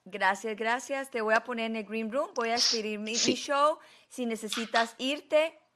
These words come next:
Speaker 1: puedes hacerlo
Speaker 2: Sí.
Speaker 1: y hablamos en otra oportunidad mientras que yo cierro el show.
Speaker 2: Sí.
Speaker 1: Listo,
Speaker 2: Gracias.
Speaker 1: gracias. Un
Speaker 2: Gracias.
Speaker 1: beso.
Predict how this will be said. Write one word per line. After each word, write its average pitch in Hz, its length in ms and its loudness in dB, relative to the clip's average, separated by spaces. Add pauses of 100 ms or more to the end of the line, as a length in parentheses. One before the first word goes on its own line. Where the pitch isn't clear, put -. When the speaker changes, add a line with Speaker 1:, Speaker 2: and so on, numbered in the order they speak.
(120)
Speaker 1:
puedes 220 400 0
hacerlo 269 540 2
Speaker 2:
Sí. 247 80 -8
Speaker 1:
y 220 80 0
hablamos 202 380 2
en 208 100 -2
otra 202 160 -4
oportunidad 208 640 -4
mientras 196 280 -2
que 196 140 -6
yo 185 240 -6
cierro 185 300 -2
el 175 80 -4
show. 165 180 -6
Speaker 2:
Sí. 135 340 4 (320)
Speaker 1:
Listo, 202 140 0
Speaker 2:
Gracias. 156 380 8
Speaker 1:
gracias. 208 420 4
Un - 40 -18
Speaker 2:
Gracias. 214 220 4
Speaker 1:
beso. 190 380 4